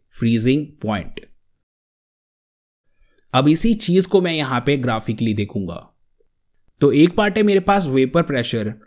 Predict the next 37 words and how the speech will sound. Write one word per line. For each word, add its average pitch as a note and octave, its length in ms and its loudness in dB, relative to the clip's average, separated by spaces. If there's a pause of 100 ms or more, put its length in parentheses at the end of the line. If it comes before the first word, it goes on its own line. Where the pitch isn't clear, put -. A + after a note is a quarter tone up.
(500)
और C3 140 0
दूसरा D3+ 420 2
पार्ट D#3+ 340 -2
है F3 80 2
टेम्परेचर। G#2+ 680 -4 (1000)
अब C3+ 160 2
यहां D#3 260 4
पे G#3+ 140 2
जो A3 120 4
मैं A3 160 2
ग्राफ C#3+ 280 2
देखूंगा, B2 760 -2 (340)
उससे D#3 320 6
मुझे F#3 260 4
मिलेगा B2+ 440 2 (300)
फ्रीजिंग A2 480 0
पॉइंट। - 420 -12 (1120)
So - 160 2
ये F3+ 240 4
है G3+ 140 0
मेरा G3+ 220 4
पहला C#3+ 340 0
कर्व B2 340 0 (580)
और C#3 120 0
ये D#3 220 4
है G3+ 100 0
सॉलिड B2 440 0
का A2+ 140 -2
कर्व। D#2+ 300 -10 (600)
अब B2 140 0
ये E3+ 180 6
कर्व A#3 200 4
मुझे G#3 260 4
ये D3 260 2
बता D3+ 280 0
रहा G#2+ 120 -2
है B2+ 160 -6